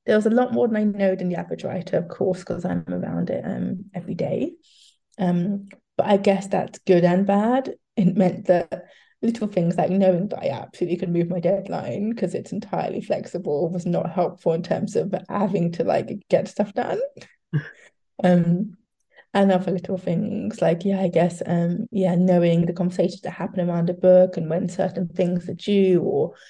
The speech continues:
when sales numbers come in meant that I guess I was probably too aware of things and was always measuring up to, um,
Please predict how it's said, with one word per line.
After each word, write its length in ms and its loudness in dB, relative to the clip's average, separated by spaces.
when 180 0
sales 420 2
numbers 320 -2
come 260 -4
in 460 -4
meant 280 -2
that 120 -2
I 100 -2
guess 300 -4
I 60 -6
was 160 -6
probably 300 -6
too 240 -4
aware 300 -2
of 100 -10
things 340 -2
and 340 -8
was 100 -2
always 260 4
measuring 380 2
up 240 -8
to, 280 -2
um, 400 -4